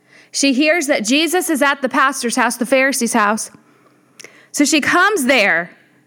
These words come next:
with an alabaster jar of perfume. As she stood behind him at his feet, weeping, she began to wet his feet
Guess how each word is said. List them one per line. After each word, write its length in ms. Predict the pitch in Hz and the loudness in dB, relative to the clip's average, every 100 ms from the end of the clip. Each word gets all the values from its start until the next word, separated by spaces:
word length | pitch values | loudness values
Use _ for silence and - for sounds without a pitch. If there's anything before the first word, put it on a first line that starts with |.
| _ _ _ _ _ _ - - - | _ _ _ _ _ _ -20 -12 0
with 160 | 262 | 2
an 120 | 277 269 | 2 0
alabaster 680 | 262 285 330 302 294 294 262 | 0 2 2 2 0 0 -4
jar 420 | 208 202 247 254 269 | 0 2 2 2 0
of 220 | 226 - | -4 -4
perfume. 760 | 220 196 - 185 180 170 170 _ _ _ _ - - - | -4 -4 -4 -4 -2 -4 -10 _ _ _ _ -20 -16 -2
As 120 | - | 0
she 120 | 311 | 0
stood 300 | - 302 339 | -2 -2 0
behind 480 | 294 262 302 330 339 | 0 0 0 2 0
him 340 | 240 190 202 214 - - | 0 0 -2 -4 -8 -2
at 100 | 262 | 0
his 240 | 277 269 - | 0 -4 -2
feet, 420 | 311 254 - - - - 214 | 0 0 -4 -12 -20 -6 0
weeping, 600 | 302 330 202 185 196 - - - | 2 2 0 -2 -4 -8 -18 -4
she 160 | - 311 | 0 2
began 320 | 285 330 339 | 2 2 2
to 120 | 302 | 0
wet 360 | 277 247 320 370 - - - _ _ _ _ | 2 2 2 -2 -10 -20 -20 _ _ _ _
his 300 | - 311 - | -2 0 0
feet 480 | - 311 185 - | 0 0 -2 -8